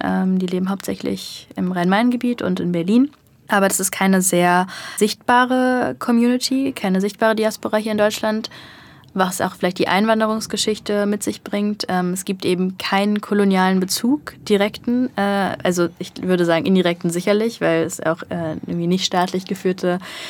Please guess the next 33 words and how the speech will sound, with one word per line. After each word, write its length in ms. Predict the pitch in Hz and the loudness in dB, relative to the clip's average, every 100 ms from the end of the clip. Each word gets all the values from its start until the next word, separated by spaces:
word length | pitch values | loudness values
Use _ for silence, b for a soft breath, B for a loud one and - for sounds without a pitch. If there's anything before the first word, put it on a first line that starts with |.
| B B | B B
Expeditionen 720 | 190 - 190 190 202 208 196 | -2 2 2 2 0 0 2
gab 200 | 190 190 | 2 2
und 120 | 190 | -2
so 160 | 180 185 | -2 -2
Sachen, 340 | 190 214 196 | -2 -2 0
aber 300 | 175 180 175 B B B B | 2 4 2 B B B B
eben 180 | 190 185 | 4 6
nicht 160 | 190 185 | 6 4
diese 160 | 170 | 0
Geschichte 480 | 165 - 208 - 190 | 0 4 2 2 0
hat 220 | 196 190 - | 0 -2 -2
wie 380 | 175 170 170 - - | 0 2 0 -4 -4
Großbritannien. 760 | 175 - 180 185 196 226 262 B B B B B B _ | -4 -4 -4 0 2 2 0 B B B B B B _
Und 600 | - 190 190 185 190 - | 4 6 6 4 2 2
aus 260 | 185 - - | 2 0 2
dem 300 | 185 185 185 | 4 6 4
Grund, 720 | 185 190 190 190 196 - - | 2 4 4 4 4 2 0
glaube 260 | 202 180 170 | 0 0 0
ich, 280 | 185 - - _ _ - | -2 -8 -18 _ _ -10
es 120 | 190 | -2
auch 180 | - 185 | 0 0
sehr 300 | - 185 180 | 0 2 2
wenig 400 | 185 185 185 185 - | 4 2 0 -6 -6
Sichtbarmachungsversuche 1600 | 185 196 - - - 180 180 180 196 190 - 185 175 208 233 190 | 2 2 2 -6 -2 2 4 2 0 -2 0 0 4 2 2 0
von 420 | 190 170 170 175 185 | 0 0 2 0 0
den 340 | 175 170 - - | 2 0 -2 -2
Next 360 | 180 180 185 | 0 0 0
Generations 580 | 190 180 175 190 208 185 | -2 2 4 4 2 -2
sozusagen 500 | 165 - 165 160 165 | -4 -6 0 0 0
gibt, 200 | 165 175 | -4 -4
was 140 | 170 180 | -4 0
man 140 | 175 | 0
jetzt 220 | 175 - | 0 -2